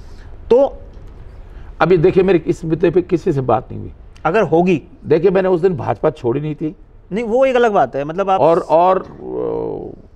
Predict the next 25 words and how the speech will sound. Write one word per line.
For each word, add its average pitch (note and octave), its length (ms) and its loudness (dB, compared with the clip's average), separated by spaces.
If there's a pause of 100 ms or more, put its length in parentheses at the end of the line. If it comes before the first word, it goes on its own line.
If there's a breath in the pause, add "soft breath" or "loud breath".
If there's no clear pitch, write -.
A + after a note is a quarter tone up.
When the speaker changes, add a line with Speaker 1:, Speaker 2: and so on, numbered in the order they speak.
(380)
Speaker 2:
पता B2 180 -2
नहीं D3+ 100 -8
क्या E3 180 2
परिस्थितियाँ D#3+ 400 -2
बनी। D#3 260 -6 (540)
Speaker 1:
हम्म। A2+ 140 -16 (600)
Speaker 2:
देखिए, E3+ 280 2
मैंने F3 260 -4
कहा F#3 140 0
ना, F#3+ 100 -4
मैं, F#3 260 -2 (100)
मैं E3 220 -4 (100)
कभी F#3+ 320 0
भी, C#3+ 380 -4 (200)
मैंने D3+ 300 -2
निर्णय, C#3+ 500 -6 (800 soft breath)
क्योंकि A3 200 0
मैं, B3 140 2 (360)
लोग F#3+ 240 2
भले F3 200 4
मुझे A3+ 200 2
दल F#3+ 220 2
बदल E3+ 320 -2
का E3+ 120 -4
है, D3+ 240 -2